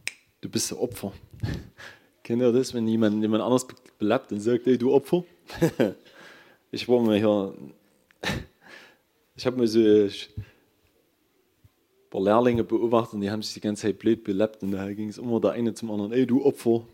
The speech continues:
ey, du Opfer.“ Das ist eigentlich was Negatives, ne? Das sollte eigentlich als Schwächling oder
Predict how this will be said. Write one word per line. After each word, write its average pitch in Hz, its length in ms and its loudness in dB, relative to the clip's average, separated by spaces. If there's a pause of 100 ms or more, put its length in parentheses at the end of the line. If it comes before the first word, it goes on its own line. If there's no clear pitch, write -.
(140)
ey, 120 160 0
du 117 200 0
Opfer.“ 117 380 -4 (2250)
Das 113 120 2
ist 120 40 4
eigentlich 127 280 2
was 104 120 2
Negatives, 110 520 4
ne? 110 140 0
Das 143 180 -6
sollte 104 360 2
eigentlich 95 500 -4
als 95 240 -10
Schwächling 107 420 -2
oder 92 360 0